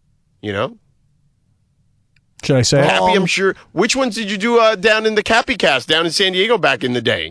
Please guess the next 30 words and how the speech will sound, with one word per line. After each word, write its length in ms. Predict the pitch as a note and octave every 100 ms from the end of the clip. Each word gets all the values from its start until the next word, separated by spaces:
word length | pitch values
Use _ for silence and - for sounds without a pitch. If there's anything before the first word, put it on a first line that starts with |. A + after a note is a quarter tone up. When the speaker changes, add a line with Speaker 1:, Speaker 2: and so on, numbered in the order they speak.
| C3+
Speaker 2:
Oh, 160 | D#3
Speaker 1:
You 80 | C#3
know? 180 | D3+ B2+
Speaker 2:
dude. 160 | F#2 -
Back 220 | E3+ E3+
in 60 |
the 100 | E3
old 200 | E3+ A#3
school, 240 | - G3 D#3+
I 60 |
used 160 | E3+ F3
to 80 | F3+
have 140 | E3+
the 80 | E3
argument 320 | F3 F3 E3+
about 180 | D#3+ D3
how 160 | D3+ E3
LeBron 480 | D3+ D#3 F3+ G3+
should 160 | - E3
be 100 | F#3
in 80 | F3
the 60 | D#3
slam 300 | G3+ F3+ E3+
dunk 260 | F#3+ A3+
contest. 520 | F#3+ C#3+ - A#2 - _ _ _ _ _ -
Speaker 1:
Right, 220 | C#3+ F3
there 120 | F3
you 100 | G3
Speaker 2:
Wrong. 440 | G3 F#4 A#4 F#3+
Speaker 1:
go. 60 | E3+